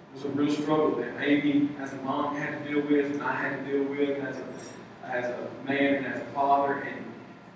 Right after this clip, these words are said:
we wrestled through that, and, and to our, uh, only by the grace of God, we came to peace with that. That if this is really what God wants, we can do that. And that's a huge step for us.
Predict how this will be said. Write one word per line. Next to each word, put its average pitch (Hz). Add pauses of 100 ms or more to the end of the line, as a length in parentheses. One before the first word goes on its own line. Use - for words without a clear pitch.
(100)
we 156
wrestled 160
through 165
that, 165
and, -
and 120
to 139
our, 151 (720)
uh, 156 (160)
only 165
by 160
the 151
grace 156
of 135
God, -
we 160
came -
to 143
peace 339
with -
that. - (440)
That -
if 139
this 170
is 170
really 160
what 156
God 156
wants, 156
we 170
can 170
do 143
that. -
And -
that's -
a -
huge 160
step -
for -
us. -